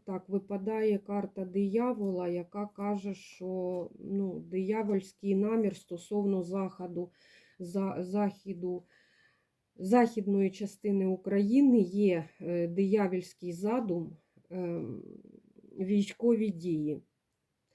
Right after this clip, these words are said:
стосовно обстрілів. І ще там, де вода у вас. Так, дякую за захід. Тепер покажіть, будь ласка,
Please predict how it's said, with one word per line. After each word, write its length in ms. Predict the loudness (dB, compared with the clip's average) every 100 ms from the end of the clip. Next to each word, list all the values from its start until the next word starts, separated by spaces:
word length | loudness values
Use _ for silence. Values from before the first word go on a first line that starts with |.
| _ _ _ _
стосовно 720 | -20 -8 -8 0 0 4 2
обстрілів. 800 | 2 -4 -6 -10 -10 -6 -8 -10 _ _ _ _ _ -20 _ -20 _ -20 -20 _ _ _ _ -20 -16 -16 -16 -20 _ _ -20 -20 _ _ _ -6
І 100 | -6
ще 260 | 2 2
там, 260 | 2 4 6
де 140 | 6
вода 540 | 6 2 0 -4 -6 -8 -18 _ -20 _ 0
у 80 | 2
вас. 540 | -2 -4 -8 -16 -20 _ _ _ -20 _ _ _ -20 _ _ _ _ -20 _ _
Так, 300 | -6 -4 -2
дякую 600 | 0 0 -2 -4 -2 -4 -8 -12 _ -20 -20 _ _ -20 -20 _ _ _ -16
за 180 | -4 -4
захід. 720 | -4 -6 -6 -8 -12 -12 -20 -20 _ -12
Тепер 400 | -12 -6 -6 -6
покажіть, 540 | -10 -8 -8 -6 -8
будь 360 | -8 -8 -4 -6
ласка, 360 | -6 -10 -12